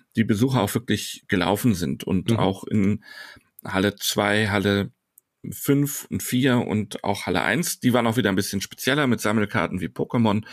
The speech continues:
Speaker 1: aber auch viel Rollenspiel, ähm, wo das Publikum auch sehr fokussiert dann reingegangen ist, dass es sich gut verteilt hat. Allerdings am Sonntag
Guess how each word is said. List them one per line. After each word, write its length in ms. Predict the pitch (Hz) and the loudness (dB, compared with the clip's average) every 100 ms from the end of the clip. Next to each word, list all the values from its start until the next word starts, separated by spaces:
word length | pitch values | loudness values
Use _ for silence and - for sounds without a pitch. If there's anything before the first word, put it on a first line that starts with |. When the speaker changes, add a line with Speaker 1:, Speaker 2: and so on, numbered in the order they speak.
| - - - | -18 -18 -6
Speaker 1:
aber 200 | 95 101 | -2 -2
auch 80 | 92 | -2
viel 200 | - 98 | 0 0
Rollenspiel, 920 | 95 107 135 127 101 117 110 104 90 | 2 2 2 0 0 2 4 2 2
ähm, 480 | 82 92 92 95 92 | 2 2 2 0 0
wo 100 | - | -2
das 140 | 92 87 | -4 -4
Publikum 440 | 123 98 - 90 | -8 -6 -6 -4
auch 100 | 90 | -4
sehr 140 | - 98 | -4 -8
fokussiert 480 | 123 - - 127 | -10 -12 -4 -4
dann 120 | - 107 | -2 -2
reingegangen 460 | 98 98 92 92 | -2 -2 -2 -4
ist, 160 | 92 - - - - _ | -4 -10 -16 -16 -20 _
dass 220 | - 123 - | -10 -6 -6
es 80 | - | -6
sich 160 | 123 | -4
gut 160 | 165 160 | -4 -2
verteilt 420 | 120 117 131 156 | -2 0 0 2
hat. 120 | 170 | 0
Allerdings 480 | 127 139 135 180 - | 0 0 0 0 0
am 140 | 117 120 | 0 2
Sonntag 340 | 143 143 | 2 0